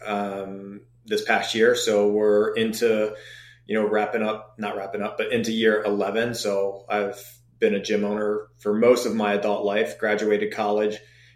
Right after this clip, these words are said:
became a high school teacher. And then the spring semester of teaching high school is when I started a gym, had a partner at the time. We started an, an illegal storage shed and, uh,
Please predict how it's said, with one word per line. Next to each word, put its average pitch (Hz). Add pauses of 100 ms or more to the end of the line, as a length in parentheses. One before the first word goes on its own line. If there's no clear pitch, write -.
became 113
a 104
high 110
school 107
teacher. 127
And 113
then 107
the 104
spring 110
semester 107
of 104 (220)
teaching 113
high 107
school 147
is 107
when 107
I 104
started 107
a 107
gym, 110 (300)
had 113
a 110
partner 113
at 104
the -
time. 107
We 101
started 104
an, 101 (100)
an 104
illegal 107
storage 214
shed - (400)
and, 101
uh, 101